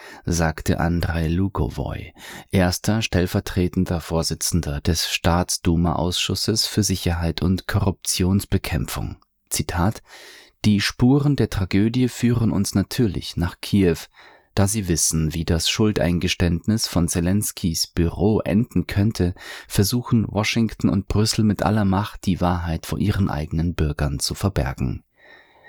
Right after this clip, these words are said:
Ich möchte daran erinnern, dass westliche Geheimdienste in den zwei Jahren des Konflikts dem G U R und dem S B U geholfen haben,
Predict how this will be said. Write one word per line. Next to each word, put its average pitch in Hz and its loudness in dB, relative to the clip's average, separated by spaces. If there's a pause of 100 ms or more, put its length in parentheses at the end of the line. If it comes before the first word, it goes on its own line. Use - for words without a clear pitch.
(120)
Ich - -2
möchte 98 2
daran 101 0
erinnern, 113 2
dass - -4
westliche 110 0
Geheimdienste 101 2
in 92 0
den 87 0
zwei 104 0
Jahren 104 2
des 87 -4
Konflikts - -2
dem 67 -2
G 101 2
U - 2
R 120 0
und 85 -4
dem - -2
S - -2
B - 2
U 110 0
geholfen 90 -2
haben, 98 0